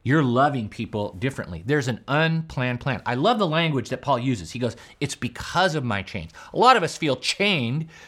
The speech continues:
to our house, all right? Chained to a circumstance that we're not really appreciating. But it's all by God's intention and by God's design. God's redeeming this situation,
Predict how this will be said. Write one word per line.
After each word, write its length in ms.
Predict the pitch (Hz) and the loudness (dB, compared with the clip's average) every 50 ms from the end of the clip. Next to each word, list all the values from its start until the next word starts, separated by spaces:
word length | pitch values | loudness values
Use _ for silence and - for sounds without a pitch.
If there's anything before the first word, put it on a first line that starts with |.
| - - | -8 0
to 120 | - 139 | 2 4
our 120 | 139 147 139 | 4 4 6
house, 460 | 143 185 208 156 - - - - - _ _ _ _ _ _ _ _ _ _ _ _ _ _ _ _ _ _ - 107 | 6 6 4 4 2 -2 -10 -20 -20 _ _ _ _ _ _ _ _ _ _ _ _ _ _ _ _ _ _ -8 -6
all 60 | 107 | -4
right? 260 | 117 139 - - - | -2 -4 -4 -6 -6
Chained 360 | - - 196 202 220 220 214 | -2 0 2 2 2 2 0
to 120 | - 202 151 | 0 0 0
a 60 | 135 | 0
circumstance 840 | - - 202 202 - 165 127 - - 113 92 92 101 110 - - - - - - - _ _ - | 0 0 0 0 -2 -4 -4 -4 -4 -4 -4 -4 -6 -8 -10 -12 -14 -18 -20 -20 -20 _ _ -2
that 400 | 117 123 131 127 120 - - - _ _ _ _ _ _ _ _ _ _ _ - | 0 2 2 2 2 0 -4 -10 _ _ _ _ _ _ _ _ _ _ _ -2
we're 140 | 117 120 123 | 0 2 2
not 260 | 143 156 160 147 - | 4 4 2 2 0
really 220 | 135 147 151 165 | -2 -2 -2 -2
appreciating. 640 | 151 - - 185 208 - - 143 107 85 - - - _ _ _ _ _ _ _ _ _ _ _ _ _ _ - | -2 -2 -2 -2 -2 -2 -2 -4 -4 -6 -8 -12 -20 _ _ _ _ _ _ _ _ _ _ _ _ _ _ -8
But 140 | - - - | -6 -4 -4
it's 220 | 127 117 - - - - | -4 -6 -6 -6 -4 0
all 380 | 139 151 165 165 156 135 107 | 2 2 4 4 2 2 0
by 200 | - - 120 113 | -2 -4 -6 -4
God's 300 | 101 117 117 120 123 - | -4 -2 -2 -2 -2 -4
intention 420 | 123 113 - 151 156 156 - 120 104 | -6 -6 -4 -4 -4 -4 -2 -4 -4
and 100 | 101 90 | -4 -4
by 140 | 104 104 | -4 -6
God's 300 | 95 - 90 87 92 - | -6 -6 -6 -6 -6 -8
design. 480 | - 113 107 107 131 143 151 127 80 76 - _ _ - | -8 -8 -4 -2 -2 -2 -2 -2 -6 -8 -14 _ _ -4
God's 220 | - 151 180 151 | -2 -2 0 0
redeeming 500 | 143 135 123 98 - 160 185 180 156 123 | -2 -4 -4 -2 0 0 0 2 0 0
this 120 | 113 117 - | 0 -2 -2
situation, 640 | - 147 135 - 131 120 143 170 165 - 107 87 | -4 -6 -4 -2 0 0 0 0 0 -2 -6 -6